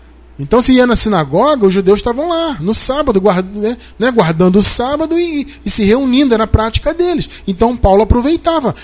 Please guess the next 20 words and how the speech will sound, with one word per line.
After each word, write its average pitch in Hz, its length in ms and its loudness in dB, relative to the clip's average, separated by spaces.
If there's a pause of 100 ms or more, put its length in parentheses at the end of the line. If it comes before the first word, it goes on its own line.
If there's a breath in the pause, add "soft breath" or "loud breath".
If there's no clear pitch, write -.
Mas 214 140 -2
não 285 140 2
é 440 80 0
que 381 80 0
ele 285 80 0
guardava 175 420 0
o 160 60 -2
sábado. 131 520 -4 (300 loud breath)
Amado, 196 260 2
Paulo 240 220 4
não 254 100 2
defendia 226 480 2
sábado. 143 520 0
Gálatas 202 480 -2
quatro, 208 400 -2
versículos 175 480 -4
nove 202 300 -2
até 208 140 -4
o 196 120 2
onze. 202 400 -2